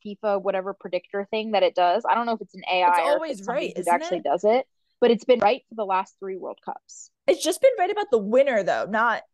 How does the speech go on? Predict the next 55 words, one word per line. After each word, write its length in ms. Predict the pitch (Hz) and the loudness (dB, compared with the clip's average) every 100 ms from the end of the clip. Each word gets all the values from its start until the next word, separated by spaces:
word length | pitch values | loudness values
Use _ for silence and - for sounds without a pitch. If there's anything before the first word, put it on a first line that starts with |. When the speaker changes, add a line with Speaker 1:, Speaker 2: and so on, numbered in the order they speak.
| _ | _
Speaker 1:
It's 180 | 302 254 | -2 0
just 160 | 349 403 | 0 0
been 100 | 381 | 2
right 140 | 349 | 4
about 140 | 320 | 4
the 80 | 277 | 4
winner, 240 | 240 202 147 | 2 0 -2
not 200 | 208 233 | -4 0
the 60 | |
rest 220 | 226 208 - | 0 0 -4
of 80 | |
it. 80 | 143 - | -12 -8
But 100 | 208 | -2
the 80 | 214 | -2
winner 480 | 185 277 294 269 | 0 -2 0 -2
is 340 | 254 220 196 202 | -2 -6 -6 -16
correctly 460 | - 240 254 285 | -4 0 0 -2
predicted 400 | 269 247 214 214 | -6 -4 -4 -4
the 80 | 185 | -6
winner 380 | 180 190 160 165 _ _ _ | -4 -4 -6 -14 _ _ _
the 80 | 208 | 0
last 260 | 196 185 - | 0 0 -4
three 200 | 185 185 | -4 -4
World 240 | 170 170 - | -4 -6 -6
Cups. 380 | - - - _ _ _ _ | -8 -8 -20 _ _ _ _
So 720 | - - 202 185 185 180 170 196 _ _ _ _ _ | -20 -2 0 2 2 2 -2 -6 _ _ _ _ _
Speaker 2:
I'm 100 | 277 | -8
not 120 | 480 | -4
getting 160 | 554 539 | 0 4
my 60 | 226 | 6
Speaker 1:
knock 140 | 220 | 6
Speaker 2:
hopes 120 | 254 | 6
up 40 | 214 | 2
Speaker 1:
on 80 | 214 | 2
Speaker 2:
about 220 | 240 240 | 2 2
Speaker 1:
wood. 40 | |
Speaker 2:
Argentina. 540 | 233 220 220 254 220 185 | 2 -2 -8 -6 -6 -6
This 140 | 311 392 | -6 -2
is 60 | |
a 60 | 480 | 2
Speaker 1:
I'm 180 | 277 320 | 2 4
not 120 | 320 | 4
Speaker 2:
side 80 | 247 | 4
Speaker 1:
getting 180 | 311 277 | 2 2
my 100 | 277 | 2
Speaker 2:
note. 60 | |
Speaker 1:
hopes 220 | 254 196 | 0 -2
up 100 | 202 190 | -6 -4
either. 380 | 175 104 85 - _ _ | -6 -8 -8 -14 _ _
Speaker 2:
This 120 | 311 | -8
is 60 | 453 571 | 2 2
a 40 | - | 2
side 240 | 254 254 | 0 2
note. 220 | 294 285 | 2 -2
Some 240 | - 262 | -2 -4